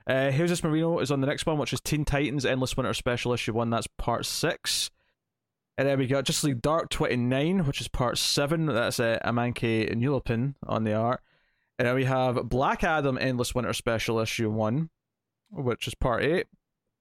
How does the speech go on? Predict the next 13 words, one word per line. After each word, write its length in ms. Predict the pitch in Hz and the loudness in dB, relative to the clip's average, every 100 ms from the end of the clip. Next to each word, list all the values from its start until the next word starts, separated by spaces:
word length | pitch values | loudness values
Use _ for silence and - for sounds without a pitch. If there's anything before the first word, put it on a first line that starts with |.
| _ _ _ _ _ - - | _ _ _ _ _ -20 -4
And 100 | 127 | -2
that's 160 | 127 131 | 0 0
Brandon 360 | 139 131 117 | 0 2 0
Peterson 340 | - 139 - 127 | 2 0 2 0
on 140 | 120 | 0
the 100 | 120 | 0
art. 220 | 120 123 - _ - - | 0 -2 -6 _ -8 -2
And 100 | 123 | 0
then 120 | 120 | 2
part 260 | 151 135 | 0 2
nine, 280 | 131 120 117 | 2 2 0
as 380 | 120 117 110 98 | 2 2 0 0
we 120 | 117 | -2